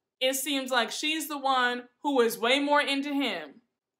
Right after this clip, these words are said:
Her husband just seems like a weirdo. Like, there's really no other way to put it.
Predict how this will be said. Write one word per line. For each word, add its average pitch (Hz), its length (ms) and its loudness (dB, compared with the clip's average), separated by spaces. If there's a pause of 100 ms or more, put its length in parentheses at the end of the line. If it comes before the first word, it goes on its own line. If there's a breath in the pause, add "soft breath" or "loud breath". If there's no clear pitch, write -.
(340)
Her 403 220 2
husband 285 340 0
just 240 220 0
seems 233 340 -2
like 214 220 0
a 226 100 -4
weirdo. 202 840 -4
Like, 214 300 0
there's 247 180 2
really 269 160 0
no 240 160 -2
other 226 240 0
way 214 120 -4
to 208 80 -6
put 214 280 -4
it. 208 240 -4